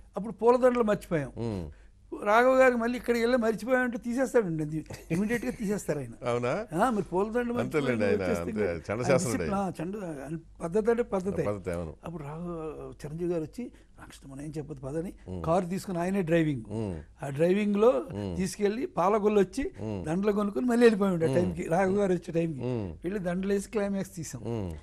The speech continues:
Speaker 1: క్లైమాక్స్ అయిన వెంటనే రా-, చిరంజీవి గారి ఇంట్లో భోజనాలు పెట్టారు మాకు
Speaker 2: మ్మ్.
Speaker 1: ఆ నైట్.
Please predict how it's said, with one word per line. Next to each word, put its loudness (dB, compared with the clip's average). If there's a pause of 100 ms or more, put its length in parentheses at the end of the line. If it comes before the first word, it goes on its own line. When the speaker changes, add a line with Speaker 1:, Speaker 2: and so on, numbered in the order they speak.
(240)
Speaker 1:
క్లైమాక్స్ -2
అయిన 0
వెంటనే -4
రా-, -4
చిరంజీవి 0
గారి 4
ఇంట్లో -2
భోజనాలు 0
పెట్టారు -6
మాకు -12
Speaker 2:
మ్మ్. -6
Speaker 1:
ఆ -6
నైట్. -2